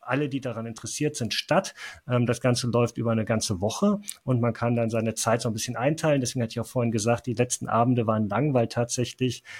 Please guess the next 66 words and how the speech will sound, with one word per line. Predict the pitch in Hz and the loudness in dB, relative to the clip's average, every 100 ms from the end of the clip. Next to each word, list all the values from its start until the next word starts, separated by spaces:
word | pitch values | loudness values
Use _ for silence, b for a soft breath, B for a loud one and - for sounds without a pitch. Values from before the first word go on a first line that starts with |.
| B _ | B _
äh, | 120 | -2
auch | 117 117 120 143 | 0 4 2 4
wenn | 123 | 0
ich | |
das | 117 117 | 0 -2
im | 113 | -2
Kontext, | - 123 123 120 - - | -2 -2 0 -6 -6 -16
äh, | 127 113 104 | -12 -12 -12
der | 117 117 | -10 0
Arbeit | 143 139 113 - | 2 2 -2 -4
mache, | 107 - 151 147 B B - | -8 -4 -6 -6 B B -6
äh, | 120 | -4
macht | 110 117 | -2 -2
das | 131 | -2
einfach | 120 117 | 0 0
so | 117 | -2
viel | - | -4
Spaß | 117 - 120 120 131 | -6 -4 -4 -2 -2
und | 131 117 | -4 -8
fordert | - 131 139 | 2 4 4
einen | 123 120 | 2 -2
so | 123 | 0
heraus, | 127 113 117 175 185 - b b _ | -2 2 4 4 2 -6 b b _
dass | 127 - | -4 0
man | 123 | 0
wirklich | 135 147 120 | 0 -2 -2
dann | 131 123 123 | -2 -2 -2
am | 123 117 | -4 0
Wochenende | 127 151 120 120 | 0 0 -2 -2
sich | 113 113 | -2 -4
auch | 117 | -6
irgendwie | 127 123 117 117 | -4 -4 -4 -2
abends | 110 117 123 - | 0 2 0 -2
nochmal | 123 - 117 | -4 -2 -2
hinsetzt | 104 135 123 120 120 | 2 2 4 2 0
und | - 123 123 | -6 -6 -4
einfach | 117 120 | -4 -4
diese | 120 135 | -4 -4
eine | 117 135 120 | 0 0 2
Aufgabe | 151 160 127 113 110 | 2 2 0 0 0
noch | 113 - | -6 -6
versucht | 117 104 120 | -8 -6 -8
zu | - 117 | -6 -8
knacken, | - 120 117 - 139 123 | -4 -2 -2 0 0 0
die | 120 | -2
man | 117 | -2
irgendwie | 113 117 110 117 | -2 -4 -2 -4
die | 117 | -4
letzten | 107 135 - 117 | 0 0 0 -4
fünf | - 117 | -2 -2
Stunden | - - 113 | -2 -2 -2
schon | 113 120 | 0 -2
nicht | 110 110 | -4 -4
geschafft | 110 - 123 - | -6 -2 -4 0
hat, | 127 - | -2 0
weil | 113 | 0
man | 110 | 0
da | 120 | -2
vielleicht | 123 117 123 | -4 -8 -2
in | |
eine | 113 | -4
völlig | - - 139 120 | -4 2 2 2
falsche | - 107 - | -2 -6 -6
Richtung | 107 - 110 | -8 -10 -14
abgedriftet | 95 - - 98 - 104 | -12 -12 -10 -10 -10 -14
ist. | - 123 | -4 -4